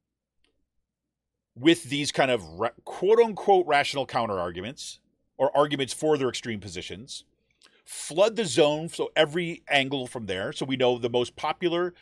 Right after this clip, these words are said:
right, the most watched news is Fox News, and that's where they're gonna see that no matter what, what,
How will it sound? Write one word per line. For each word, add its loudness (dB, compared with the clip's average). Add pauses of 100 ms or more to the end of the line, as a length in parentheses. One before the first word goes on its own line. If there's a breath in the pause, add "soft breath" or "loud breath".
(200 soft breath)
right, 0
the -4
most -2
watched -6
news -4
is -10
Fox -2
News, -2
and -6
that's -2
where -8
they're -4
gonna -10
see -4
that 0
no -8
matter 0
what, -6 (320)
what, -6